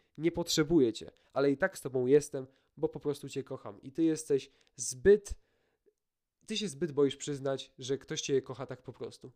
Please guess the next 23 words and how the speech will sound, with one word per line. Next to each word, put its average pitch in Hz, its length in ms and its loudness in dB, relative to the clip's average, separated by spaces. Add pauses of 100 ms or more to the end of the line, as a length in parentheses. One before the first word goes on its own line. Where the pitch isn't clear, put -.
Nie 160 160 4
umiesz 131 240 0
tego 113 240 -8
zrobić". - 420 -18 (480)
I 139 60 -16
to 180 100 -2
jest 208 200 4
prawda. 139 400 -2 (680)
I 156 100 -12
to 240 160 8
w 185 60 -4
niej 160 140 0
widać, 123 480 -12 (680)
że 165 260 4
jej 214 300 6
cały 214 300 4
czas 190 240 -2
rozcho-, 165 500 -10
rozchodzi 165 320 -8
się 165 140 -6
o 143 40 -2
pewien 190 320 -10
problem, 135 400 -4